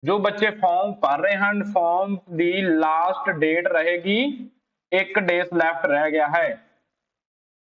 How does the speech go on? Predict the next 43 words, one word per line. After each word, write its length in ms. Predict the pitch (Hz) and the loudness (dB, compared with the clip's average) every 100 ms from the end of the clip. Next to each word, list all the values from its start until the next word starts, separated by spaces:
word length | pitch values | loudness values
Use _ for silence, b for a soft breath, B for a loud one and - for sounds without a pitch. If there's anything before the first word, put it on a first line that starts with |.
| _ _ 139 | _ _ -4
ਜੋ 300 | 147 185 175 | -2 0 2
ਹੈ 180 | 175 180 | 0 0
ਡੇਟ, 320 | 160 165 180 | 0 0 -2
ਉਹ 220 | - 190 | -2 -2
ਇੱਕ 220 | 180 180 190 | -2 -2 -2
ਦਿਨ 220 | 180 170 | 0 2
ਰਹਿ 180 | 143 165 | 0 2
ਗਿਆ 140 | 165 | 0
ਹੈ 80 | 160 | 0
ਫਾਰਮ 400 | - 147 151 147 | 0 0 0 -2
ਭਰਨ 240 | 135 135 | -2 0
ਦਾ। 200 | 123 104 - _ _ _ _ _ _ 127 | 0 -2 -6 _ _ _ _ _ _ -4
ਜੇ 100 | 196 | 0
ਬੱਚੇ 280 | 196 196 226 | 0 0 0
ਫਾਰਮ 320 | 196 180 196 | 0 0 -2
ਤੁਸੀਂ 240 | 208 226 | -2 0
ਨਹੀਂ 300 | 165 196 254 | 2 0 0
ਭਰਿਆ 260 | 220 220 233 | 0 2 0
ਤਾਂ 120 | 208 | -2
ਫਾਰਮ 340 | - 185 196 | 0 0 2
ਜ਼ਰੂਰ 260 | 165 156 185 | 0 0 2
ਭਰ 220 | 202 196 | 0 0
ਲਓ 380 | 214 226 233 - _ _ | 0 0 -2 -10 _ _
ਤਾਂ 160 | 190 190 | 0 0
ਜੋ 100 | 202 | 0
ਤੁਹਾਡਾ 220 | 190 175 | 0 2
ਈ 180 | 180 185 | 0 0
ਟੀ 160 | 190 190 | -2 0
ਟੀ 300 | 208 208 208 | 0 -2 -4
ਚ 120 | 208 | -2
ਐਡਮਿਸ਼ਨ 680 | 196 170 165 208 285 294 294 | 0 0 0 2 0 -4 -2
ਹੋ 140 | 170 | 0
ਸਕੇ। 220 | 170 160 160 | 0 -2 0
ਇਸ 120 | 208 | -2
ਤੋਂ 160 | 214 226 | 0 0
ਬਿਨਾਂ 200 | 202 202 | 2 0
ਤੁਹਾਡੀ 220 | 160 180 | 0 0
ਈ 200 | 185 180 | 0 0
ਟੀ 100 | 202 | 0
ਟੀ 60 | 185 | 0
ਐਡਮਿਸ਼ਨ 420 | 165 160 226 214 | -2 0 -2 0
ਨਹੀਂ 240 | 170 180 | 0 0
ਹੋਏਗੀ। 380 | 143 135 127 | 2 2 0